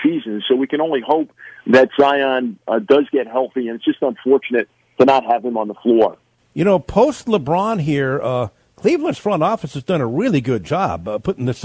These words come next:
Speaker 2: putting a new team together. They're sixteen and twelve now, Bill, and they're sitting there about right in the middle of the pack in the playoff picture in the East. The trade for Jarrett Allen, the drafting of, uh, Garland and Sexton, who's injured now and not playing, uh, um,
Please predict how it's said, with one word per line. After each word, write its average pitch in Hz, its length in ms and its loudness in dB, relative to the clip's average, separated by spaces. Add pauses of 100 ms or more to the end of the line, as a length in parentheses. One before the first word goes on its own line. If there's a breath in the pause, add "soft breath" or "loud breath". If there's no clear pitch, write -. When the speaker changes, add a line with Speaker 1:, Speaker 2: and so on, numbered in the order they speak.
Speaker 2:
putting 170 220 -6
a 123 40 -2
new 147 140 -2
team 185 300 -4
together. 120 280 -2
They're 113 120 -4
sixteen 233 440 -6
and 131 140 -4
twelve 175 400 -2
now, 110 300 -4 (380 soft breath)
Bill, 156 160 2
and 180 80 0
they're 131 80 -2
sitting 208 200 -6
there 165 100 -2
about 143 220 -2
right 185 140 -2
in 147 80 -10
the 156 40 -4
middle 170 200 -4
of 131 60 -4
the 123 80 -4
pack 170 300 -4
in 135 60 -4
the 117 60 -6
playoff 170 400 -4
picture 135 360 -4 (340 soft breath)
in 170 160 2
the 151 80 0
East. 175 280 -2
The 180 60 -2
trade 180 340 0
for 165 100 -4
Jarrett 147 340 0
Allen, 185 320 0
the 135 60 -2
drafting 156 520 -2
of, 139 120 -2
uh, 135 100 0
Garland 156 420 -2
and 127 100 -6
Sexton, 180 420 -4
who's 127 140 -4
injured 160 240 -4
now 143 240 0
and 127 80 -2
not 135 220 -4
playing, 156 480 -2
uh, 117 140 -2 (420 soft breath)
um, 120 360 -4